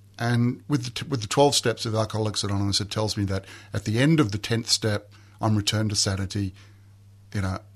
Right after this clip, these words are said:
talking about the, the insanity of drinking. And I was just told that,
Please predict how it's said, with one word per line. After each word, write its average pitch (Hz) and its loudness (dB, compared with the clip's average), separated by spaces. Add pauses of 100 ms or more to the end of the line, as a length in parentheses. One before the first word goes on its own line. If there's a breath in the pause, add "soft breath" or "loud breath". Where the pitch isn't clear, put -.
talking 101 -2
about 95 -2 (240)
the, 104 -8 (260)
the 107 -2
insanity 98 0
of 92 -6
drinking. 101 -4 (760 loud breath)
And 120 4
I 131 2
was 117 0
just - 0
told 113 0
that, 110 -2